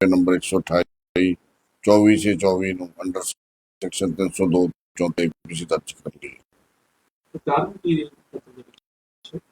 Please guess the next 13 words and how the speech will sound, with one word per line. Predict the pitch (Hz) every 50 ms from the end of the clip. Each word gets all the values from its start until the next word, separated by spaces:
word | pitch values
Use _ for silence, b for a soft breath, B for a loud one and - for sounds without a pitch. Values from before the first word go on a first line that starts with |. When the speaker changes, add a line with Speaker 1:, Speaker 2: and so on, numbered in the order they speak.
| _ _ -
Speaker 1:
ਕਾਰਨ | - 110 110 117 120 127 123 123 127 131 - _ _ _ _ _ _ - 120 -
ਕੱਲ੍ਹ | - 120 120 117 120 120
ਇਹਨਾਂ | 117 117 117
ਦੇ | 113 113 110
ਆਪਸ | 107 104 101 - - 104 82
'ਚ | - - - - - 95 92
ਜੋ | 101 107 107 87
ਦੱਸ | 98 95 87 - -
ਰਹੇ | 110 107
ਨੇ | 104 104 98 - _ - 92 90 - _ _ _ _ _ _ _ _ _ _ _ _ _ _ _ _ _ _ -
ਵੀ | 107 107
ਉੱਥੇ | 107 107 117 117 101 - _ _ _ _ _ -
ਕਬੂਤਰਾਂ | 107 107 107 104 - - 113